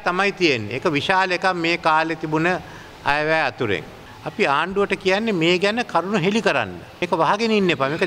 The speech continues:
ජනතාවට බලපාන ප්‍රශ්නයක්. ජාත්‍යන්තර ආයතන වලින්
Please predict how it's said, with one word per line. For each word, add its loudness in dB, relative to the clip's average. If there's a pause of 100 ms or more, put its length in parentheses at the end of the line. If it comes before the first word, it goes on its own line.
ජනතාවට 0
බලපාන 0
ප්‍රශ්නයක්. -4 (520)
ජාත්‍යන්තර 0 (400)
ආයතන 0
වලින් 2